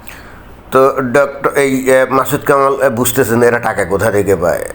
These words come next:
আরে ভাই, আপনি যে এত বকর বকর করেন, আপনি কোথা থেকে টাকা পান? সাংবাদিকতা করেন, এ, আপনি, এ, কত টাকা বেতন পান?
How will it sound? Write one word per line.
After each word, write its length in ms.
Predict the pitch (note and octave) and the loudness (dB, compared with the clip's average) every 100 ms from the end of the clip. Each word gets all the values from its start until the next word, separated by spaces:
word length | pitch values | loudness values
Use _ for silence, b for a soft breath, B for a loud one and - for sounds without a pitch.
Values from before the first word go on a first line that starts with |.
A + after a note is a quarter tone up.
| - | -4
আরে 180 | B2 C#3 | 0 2
ভাই, 380 | B2 D#3 C3 G#2+ | 2 0 0 2
আপনি 400 | C3 C#3 D#3+ D#3 | 0 2 0 2
যে 100 | D#3+ | 2
এত 180 | D#3 | 2
বকর 320 | D#3 D3 C3+ C3 | 2 2 0 0
বকর 280 | B2+ B2 | 0 0
করেন, 260 | F#2+ G#2+ A2 | 0 0 2
আপনি 200 | D#3 D#3 | 0 0
কোথা 220 | C#3+ C3 | 0 0
থেকে 220 | B2 G#2+ | -2 -2
টাকা 240 | G#2+ F2 F#2+ | -2 -2 -2
পান? 140 | F#3 - B B B B B | -2 -6 B B B B B
সাংবাদিকতা 600 | - D#3 D3+ C#3+ C#3+ D3 D3 | -2 0 2 2 2 2 2
করেন, 300 | D3+ D3+ D3 | 2 2 2
এ, 380 | C3 C3+ C3 | 2 4 4
আপনি, 320 | C#3 C3+ C#3+ C#3 | 2 2 0 2
এ, 180 | C3+ C3 - - | 2 0 -2 -4
কত 160 | - E3+ | 0 2
টাকা 240 | D3+ C3+ | 0 2
বেতন 340 | A#2+ A2+ A#2 F#2 | 2 2 0 -2
পান? 220 | F#2 F#2 | -4 -8